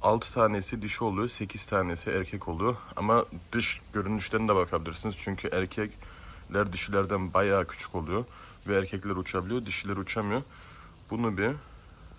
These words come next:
Hiç yanında tripod falan da yok ya şimdi. Aha, tam bu taraftan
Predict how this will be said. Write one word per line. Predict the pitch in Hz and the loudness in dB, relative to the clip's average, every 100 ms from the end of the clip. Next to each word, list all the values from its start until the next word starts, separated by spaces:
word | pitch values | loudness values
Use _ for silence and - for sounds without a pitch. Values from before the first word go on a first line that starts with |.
| - - - - - | -20 -20 -20 -16 -12
Hiç | - | -6
yanında | 98 98 98 | -2 0 0
tripod | - - 87 95 | -2 -8 -4 -4
falan | - 101 98 | -4 -2 0
da | 95 | 0
yok | 58 - | -2 -4
ya | 71 | -8
şimdi. | 73 80 78 95 - - - - - - - - | -8 -8 -6 -6 -8 -16 -18 -18 -16 -16 -10 0
Aha, | 98 92 - | 2 2 2
tam | 101 92 - 95 | 2 2 0 -6
bu | |
taraftan | - 98 92 - 110 120 | 2 4 4 4 4 4